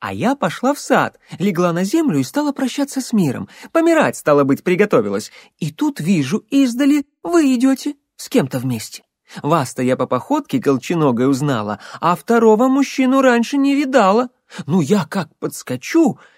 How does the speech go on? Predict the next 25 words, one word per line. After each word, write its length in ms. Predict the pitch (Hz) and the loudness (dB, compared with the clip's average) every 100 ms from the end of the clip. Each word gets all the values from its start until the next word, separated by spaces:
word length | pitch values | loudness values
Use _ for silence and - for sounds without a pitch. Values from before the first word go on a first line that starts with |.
| _ | _
Леди 240 | 127 135 127 | -2 0 2
Бланш 320 | 147 147 117 | 2 0 0
говорила, 460 | 120 131 147 160 | 0 0 2 0
к 140 | 139 - | -2 -2
ней 200 | 170 180 | -4 -4
в 80 | - | -4
кошмарах 640 | 156 - 175 220 190 160 | -8 -4 0 0 0 -4
приходит 540 | - 185 - 220 208 | -4 -2 2 2 2
высокий 460 | 170 196 254 247 220 | -2 -2 -2 -2 -2
худой 380 | - 208 226 240 | -2 -2 0 0
джентльмен 680 | 147 311 294 196 135 120 107 - - | 0 0 -2 -4 -4 -4 -6 -10 -8
и 100 | 330 | 0
мучает 520 | 330 302 - 147 - | 2 2 0 -4 -4
ее. 340 | 113 107 101 - _ - | -4 -4 -8 -12 _ -16
Вот 240 | - 104 - | -6 -6 -2
я 160 | 254 | 0
и 40 | 330 | 0
решила, 500 | 320 - 208 233 220 _ | 0 0 4 4 2 _
что 320 | - - - 339 | -18 -8 -2 0
если 360 | 214 202 180 - | 0 -2 -4 -2
это 320 | 277 277 - - | -4 -2 -8 -2
он? 260 | 160 101 _ _ _ _ - | -2 -2 _ _ _ _ -8
Злой 360 | 151 240 330 330 | 0 2 2 2
призрак 480 | 330 277 123 135 | 0 0 0 -2
какой-нибудь. 720 | 190 175 196 180 208 233 - | -4 -2 0 2 0 -2 -8